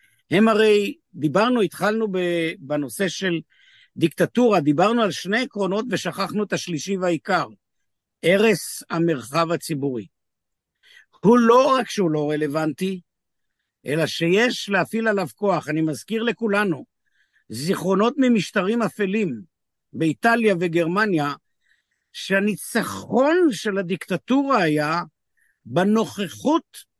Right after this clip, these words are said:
האלימה במרחב הציבורי. במרחב הציבורי הנבוט ידבר. במרחב הציבורי המשמר הלאומי ידבר. לא אתה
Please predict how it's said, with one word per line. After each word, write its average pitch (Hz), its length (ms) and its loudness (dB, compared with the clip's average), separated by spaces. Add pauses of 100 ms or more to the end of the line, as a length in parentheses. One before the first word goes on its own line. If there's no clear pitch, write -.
(120)
האלימה 220 920 2 (1160)
במרחב 190 580 -2
הציבורי. 165 460 -2
במרחב 165 480 0
הציבורי 226 640 -2 (220)
הנבוט 185 600 -2
ידבר. 139 420 -4 (720)
במרחב 190 580 2
הציבורי 226 800 -2 (640)
המשמר 202 720 0
הלאומי 233 760 4
ידבר. 135 460 -2 (1080)
לא 208 300 2
אתה 220 240 0